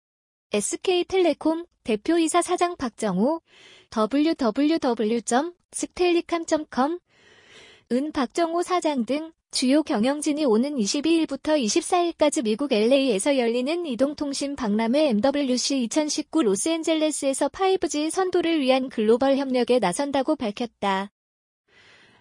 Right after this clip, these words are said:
박정호 사장은 엠더블유씨 이천십구 로스앤젤레스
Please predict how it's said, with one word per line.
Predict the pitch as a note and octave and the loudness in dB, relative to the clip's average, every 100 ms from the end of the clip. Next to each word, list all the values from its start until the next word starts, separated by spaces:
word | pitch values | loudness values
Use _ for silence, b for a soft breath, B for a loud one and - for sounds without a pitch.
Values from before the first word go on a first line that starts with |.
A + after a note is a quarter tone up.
| b | b
박정호 | B3 G#3+ - E4+ F4 | -6 -2 0 2 2
사장은 | F4 F#4 F4 D#4+ D#4+ | 0 2 2 0 0
엠더블유씨 | G#3 A3 D#4 D#4+ C4 - C#4 A#3+ | 2 4 2 0 -2 -2 -2 -2
이천십구 | C4+ E4 - - F4 | -2 -2 -2 -2 0
로스앤젤레스 | D#4+ A3+ E4 E4 D#4+ D4+ A#3+ - D4 | 2 0 0 -2 0 0 0 2 0